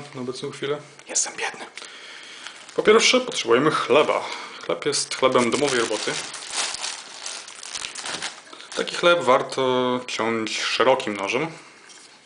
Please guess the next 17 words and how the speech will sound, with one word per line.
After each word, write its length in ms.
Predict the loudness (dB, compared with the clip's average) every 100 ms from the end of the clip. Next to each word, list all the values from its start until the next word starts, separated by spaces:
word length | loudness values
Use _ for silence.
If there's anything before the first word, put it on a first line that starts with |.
| -20 -16 -14 -16 -20 -16
gdyż, 420 | -8 0 4 4 4
e, 40 | -2 -4 -4 -6 -8 -8
cienkie 320 | 0 0 2 4
noże 260 | 4 4
bądź, 400 | 0 -2 -4 -6 -8
e, 300 | -8 -8 -8 -12
noże 320 | -2 2 4
o 40 | 4
małym 380 | 4 4 4 4
ostrzu, 500 | 2 2 0 0 2
jak 140 | 0
wiadomo, 400 | 0 0 0 -4 -8 -20 -18 -18 -18 -18 -16 -10
pokroją 280 | 0 2
nam 180 | 4 2
k-, 200 | 0 -8 -10 -4
chleb 180 | -4 -2
krzywo. 440 | 0 2 2 0